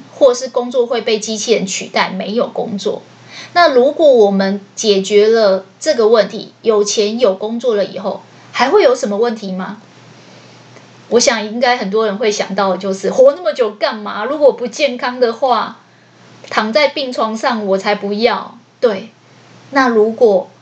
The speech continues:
有钱有工作，现实面跟工作都已经 cover 了，有了财务自由，大部分人就，就，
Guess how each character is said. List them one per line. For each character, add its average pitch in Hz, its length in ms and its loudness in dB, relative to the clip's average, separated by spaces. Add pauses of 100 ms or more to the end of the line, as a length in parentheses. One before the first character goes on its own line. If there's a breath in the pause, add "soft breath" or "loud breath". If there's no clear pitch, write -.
(680)
有 208 260 2
钱 208 460 -4
有 214 160 0
工 220 340 -4
作， 185 360 -4 (100)
现 277 300 0
实 226 220 -6
面 254 260 0
跟 247 180 2
工 247 240 0
作 247 180 4
都 226 180 0
已 180 60 -4
经 214 260 -8
cover 220 540 0
了， - 180 -8 (1040 loud breath)
有 214 140 6
了 240 120 6
财 240 240 -2
务 269 160 -4
自 247 180 -10
由， 196 260 2 (100)
大 254 120 0
部 240 140 -2
分 202 220 2
人 196 160 -4
就， 240 120 4 (440)
就， 226 320 -2